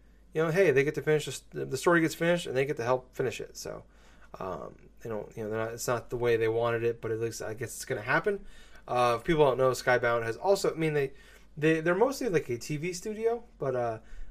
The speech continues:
they, like I said, they worked on The Walking Dead stuff, the, all the, all the previous seasons, but they also released a really cool game back in, I wanna say, two thousand sixteen,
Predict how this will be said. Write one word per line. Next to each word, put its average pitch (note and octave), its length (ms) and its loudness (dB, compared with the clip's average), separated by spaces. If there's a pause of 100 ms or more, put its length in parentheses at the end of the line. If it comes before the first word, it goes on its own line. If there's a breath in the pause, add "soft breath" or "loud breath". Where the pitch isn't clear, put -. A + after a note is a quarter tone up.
(160)
they, B2+ 320 6
like A#2+ 160 -4
I - 20 -10
said, A2 140 -6
they A2 100 -2
worked A#2+ 260 -2
on A2+ 140 -2
The A2+ 100 -4
Walking A#2 340 -2
Dead A2+ 220 -4
stuff, - 380 -8 (100)
the, A2 140 -6
all A#2+ 180 -2
the, A#2+ 160 -2
all B2 140 -2
the B2 80 -10
previous B2 380 -4
seasons, B2 420 -6 (340 soft breath)
but C3+ 140 -4
they C#3 140 2
also G3+ 500 2
released B2+ 400 2
a B2 60 0
really C3 220 0
cool C3+ 180 0
game A#2+ 260 -2
back A2+ 240 -6
in, A2+ 80 -8
I A2+ 40 -6
wanna A#2 140 -8
say, A2+ 120 -10
two D3 180 -10
thousand B2 280 -8
sixteen, B3 1120 -12